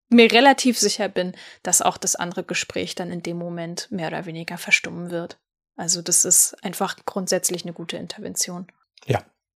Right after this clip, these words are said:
Speaker 2: Damit kommen wir zur letzten Intervention und das ist kleine Gesten, große Wirkung, nämlich Freude verbreiten. Also wir haben jetzt mehrere Techniken gehabt, wo wir sagten, die, die vier sieben acht Atemtechnik, wo ich sag, erstmal das Nervensystem beruhigen,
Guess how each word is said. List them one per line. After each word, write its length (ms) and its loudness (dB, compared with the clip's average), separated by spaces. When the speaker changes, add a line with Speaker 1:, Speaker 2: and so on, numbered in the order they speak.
Speaker 2:
Damit 200 6
kommen 160 6
wir 60 8
zur 160 4
letzten 300 4
Intervention 640 4
und 80 6
das 100 6
ist 180 2
kleine 320 6
Gesten, 380 4
große 380 6
Wirkung, 480 4
nämlich 240 -2
Freude 360 4
verbreiten. 600 -2
Also 400 -2
wir 240 4
haben 440 6
jetzt 240 0
mehrere 260 6
Techniken 480 0
gehabt, 300 0
wo 80 -2
wir 80 0
sagten, 280 0
die, 260 -2
die 120 -4
vier 220 4
sieben 280 -4
acht 300 -2
Atemtechnik, 760 2
wo 60 -6
ich 80 -6
sag, 180 -6
erstmal 260 4
das 140 2
Nervensystem 640 4
beruhigen, 500 0